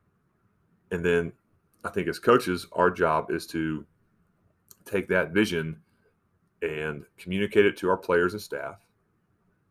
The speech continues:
and then put together a plan to attain that vision. And that's pretty,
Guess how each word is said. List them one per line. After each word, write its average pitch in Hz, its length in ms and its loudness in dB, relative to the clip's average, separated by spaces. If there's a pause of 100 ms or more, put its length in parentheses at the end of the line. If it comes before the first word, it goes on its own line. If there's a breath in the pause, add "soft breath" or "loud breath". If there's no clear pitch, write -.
(400)
and 82 200 -6
then 82 220 -2
put - 200 -8
together 87 440 0
a 80 60 -2
plan 90 600 -2 (580)
to 87 160 -4
attain 85 680 -4 (720)
that 87 340 -2
vision. 107 260 -4 (1500)
And 113 100 -2
that's - 120 -2
pretty, 107 260 -2